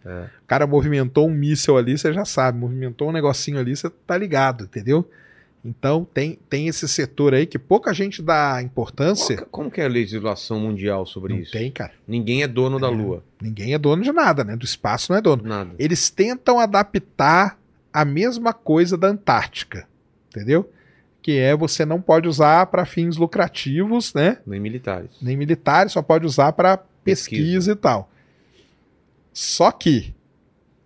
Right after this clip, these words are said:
Speaker 2: será que vai ser assim na hora que pousarem na Lua, cara?
Speaker 1: É.
Speaker 2: E descobrir um monte de
Speaker 1: Vou
Speaker 2: hélio três,
Speaker 1: extrair,
Speaker 2: um monte de
Speaker 1: dane-se.
Speaker 2: água, um
Speaker 1: É.
Speaker 2: monte de coisa.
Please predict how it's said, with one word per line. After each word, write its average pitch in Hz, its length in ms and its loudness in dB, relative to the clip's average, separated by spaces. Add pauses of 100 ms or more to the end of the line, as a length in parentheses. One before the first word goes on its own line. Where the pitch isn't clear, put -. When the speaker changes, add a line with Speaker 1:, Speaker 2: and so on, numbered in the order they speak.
(280)
Speaker 2:
será 139 320 2
que - 60 -6
vai 139 100 4
ser 135 140 2
assim 151 200 0
na 139 120 0
hora 131 80 2
que - 80 -20
pousarem 135 400 4
na 127 160 2
Lua, 143 280 6
cara? 117 240 -4
Speaker 1:
É. 120 140 -4 (140)
Speaker 2:
E 127 40 -6
descobrir 135 400 -2
um 127 80 -2
monte 160 340 0
de 120 180 -2
Speaker 1:
Vou 127 80 4
Speaker 2:
hélio 135 280 4
três, 151 200 6 (180)
Speaker 1:
extrair, - 20 4
Speaker 2:
um 131 120 0
monte 165 140 4
de 123 180 2
Speaker 1:
dane-se. 139 40 4
Speaker 2:
água, 135 340 2
um 131 40 -2
Speaker 1:
É. - 20 -2
Speaker 2:
monte 156 180 2
de 160 80 -2
coisa. 143 580 6